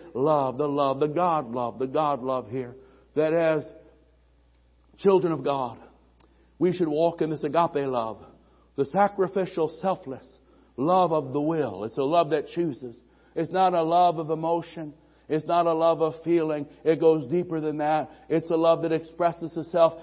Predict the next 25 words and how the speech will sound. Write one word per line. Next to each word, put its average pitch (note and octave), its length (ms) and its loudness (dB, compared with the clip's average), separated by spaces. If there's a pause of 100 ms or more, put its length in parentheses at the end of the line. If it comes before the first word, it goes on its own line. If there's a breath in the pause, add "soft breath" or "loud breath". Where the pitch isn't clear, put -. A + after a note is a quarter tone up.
(120)
out D3+ 180 6
of D3+ 80 2
a D#3 60 4
willingness D#3 560 2
to D3+ 60 -2
please D#3+ 420 -2
God D3 320 0 (180 loud breath)
and C#3+ 160 -2
obey D3+ 420 0
God C#3+ 300 2 (180 loud breath)
and D3 200 0
to C#3+ 120 -2
act D3 280 0
like C#3+ 240 0
God. C#3+ 260 2 (140)
And D3 200 -2
this E3+ 280 0
love D3+ 420 0
flows D3+ 500 4 (240 loud breath)
from D3+ 240 0
God, C#3+ 380 4 (160)
who E3+ 140 2
himself D#3 500 -2
is C#3+ 160 -4
love. C3+ 320 0